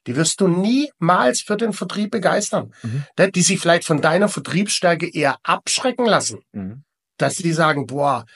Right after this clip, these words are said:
Speaker 1: ey, so hart wie der Gabby ist, das ist mir schon unangenehm, so will ich niemals werden.“ Das wirst du haben.
Speaker 2: Hundert Prozent. Aber hundert Prozent, jetzt kommt grad, also ich glaub, ich muss den einen Punkt nochmal aufmachen. Du hast grad das Allerwichtigste gesagt in diesem Call. Wenn er oder sie nicht bereit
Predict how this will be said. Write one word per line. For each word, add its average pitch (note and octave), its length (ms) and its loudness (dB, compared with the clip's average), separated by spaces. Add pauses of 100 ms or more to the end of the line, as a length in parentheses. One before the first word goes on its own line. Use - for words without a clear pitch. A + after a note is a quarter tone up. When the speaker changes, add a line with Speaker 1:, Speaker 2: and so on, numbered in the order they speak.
(200)
Speaker 1:
ey, C#3+ 220 -8
so D#3 320 2
hart C3+ 180 -2
wie D3+ 80 -4
der B2+ 140 -4
Gabby C#3+ 340 -4
ist, C3 180 -8
das C3+ 100 -4
ist - 100 -2
mir D#3+ 320 4
schon D#3 200 0
unangenehm, D3+ 680 -2
so C3+ 260 -8
will C#3+ 140 -6
ich C#3+ 160 -4
niemals D#3 720 0
werden.“ D3+ 280 0 (160)
Das - 240 -4
wirst C3 180 0
du C3+ 140 2
haben. A2+ 260 -2 (300)
Speaker 2:
Hundert D3+ 260 2
Prozent. C#3+ 420 2 (200)
Aber A#2+ 140 2
hundert E3+ 140 4
Prozent, E3+ 180 4
jetzt - 80 0
kommt D#3 140 2
grad, D#3 220 2
also A#2 100 0
ich A2+ 60 -2
glaub, C#3 220 0
ich B2+ 100 -8
muss B2+ 160 -2
den C#3 120 -4
einen B2+ 180 0
Punkt C#3 180 0
nochmal A2 200 2
aufmachen. G#2 200 -6
Du A2 80 -2
hast A#2+ 120 -4
grad - 120 0
das A2 120 -4
Allerwichtigste B2 640 0
gesagt G#2+ 200 -2
in G#2+ 60 -8
diesem G#2+ 240 -4
Call. G2+ 320 2 (840)
Wenn B2 340 2
er D#3 440 2
oder A#2 200 2
sie D#3 380 0
nicht C3+ 260 0
bereit C3 600 0